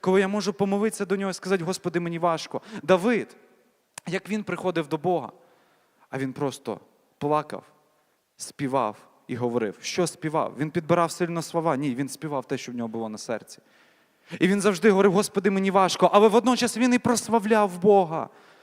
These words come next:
за те, що Бог був з ним. Прийти до Христа — це говорити щиро з ним. Це сказати: «Господи, ось мої сумніви. Господи, я дивлюсь на це життя, і я, і я не бачу Тебе.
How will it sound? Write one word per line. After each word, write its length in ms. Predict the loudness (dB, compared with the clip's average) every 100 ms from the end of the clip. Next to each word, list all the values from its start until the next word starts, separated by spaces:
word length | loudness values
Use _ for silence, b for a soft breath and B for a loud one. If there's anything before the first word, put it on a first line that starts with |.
| -10
за 120 | -6
те, 120 | -2 -2
що 160 | -2
Бог 260 | 2 4 4
був 260 | 0 -2
з 120 | -4 -6
ним. 300 | -6 -8 -12 B B B
Прийти 240 | -6 -4 0
до 120 | -2
Христа — 300 | -4 -6 -6
це 140 | -6
говорити 480 | -6 -4 -2 -4 -4
щиро 440 | -8 -6 -4 -2 -2
з 100 | -4
ним. 180 | -12 -14 _ B B B
Це 140 | -8
сказати: 360 | -6 -4 -4 -4
«Господи, 380 | -6 -8 -6 -6
ось 240 | -6 -8
мої 180 | -8 -8
сумніви. 480 | -10 -12 -12 -16 -20 _ _ _ _ b b b b
Господи, 340 | -8 -6 -4
я 60 | -2
дивлюсь 340 | -2 -4 -6
на 60 | -8
це 140 | -8
життя, 280 | -8 -8 -6
і 100 | -4
я, 240 | -4 -6 -8
і 40 | -8
я 120 | -8
не 80 | -8
бачу 300 | -10 -10 -12
Тебе. 220 | -14